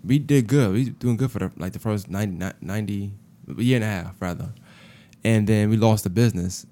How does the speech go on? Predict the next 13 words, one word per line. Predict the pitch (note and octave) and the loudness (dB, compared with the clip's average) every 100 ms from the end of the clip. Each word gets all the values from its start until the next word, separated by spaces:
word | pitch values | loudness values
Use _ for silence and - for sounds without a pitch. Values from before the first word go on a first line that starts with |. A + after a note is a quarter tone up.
| - | -6
And | G2 F#2+ F#2 F#2 F#2+ - - - _ _ _ - | -2 -2 -2 -4 -8 -16 -20 -20 _ _ _ -4
now | A#2+ A#2+ | 0 2
that | A#2 | 2
I | G#2+ | 2
work | A2+ G2 | 2 0
for | - B2+ G#2+ - | 0 0 0 -4
a, | G2 | -6
a, | F#2+ - - - - | -6 -8 -14 -10 -6
a | F#2+ | -4
major | G2 A2 G2+ G2 G2 | 0 0 0 -4 -2
retail | G#2+ A#2 A#2+ G2+ | 0 0 0 -2
company, | A2+ G2+ F#2+ F2+ | -2 -2 -2 -2
right, | F#2+ F#2+ | -2 -2